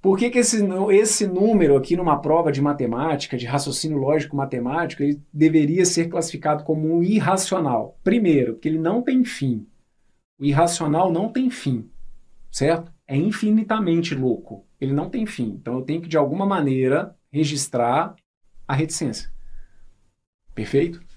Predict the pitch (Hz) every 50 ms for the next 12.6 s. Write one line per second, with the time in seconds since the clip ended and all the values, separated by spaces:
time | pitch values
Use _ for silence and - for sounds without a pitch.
0 | - _ _ _ _ _ _ _ _ _ _ _ _ _ - 139 135 127 123 131
1 | 135 135 - - 170 175 202 202 - - - 214 214 233 220 170 156 - - 185
2 | 190 220 233 202 185 170 147 151 139 143 - 160 160 156 156 - - 185 180 -
3 | 196 185 180 185 185 202 202 220 214 - 202 220 240 226 220 208 214 220 220 247
4 | 220 196 190 208 208 196 185 196 196 202 202 196 - - 196 - 143 139 - -
5 | - - - - - - - - - - - - - - 139 143 135 147 160 170
6 | 170 170 170 143 131 127 139 127 123 127 139 147 147 131 127 117 113 123 139 151
7 | 151 143 - 135 135 131 127 - - 127 135 143 147 - - _ _ _ _ _
8 | _ _ _ _ _ _ _ - 175 180 175 175 - 185 208 220 196 165 151 -
9 | - - 180 202 196 - 170 151 180 175 - - 240 277 - 175 170 175 190 185
10 | 156 120 - - _ _ _ _ _ _ _ _ _ _ _ _ _ _ 139 143
11 | 139 - 147 135 131 131 131 127 123 - - 127 120 113 110 107 117 120 127 175
12 | 220 226 190 165 160 165 170 175 214 254 285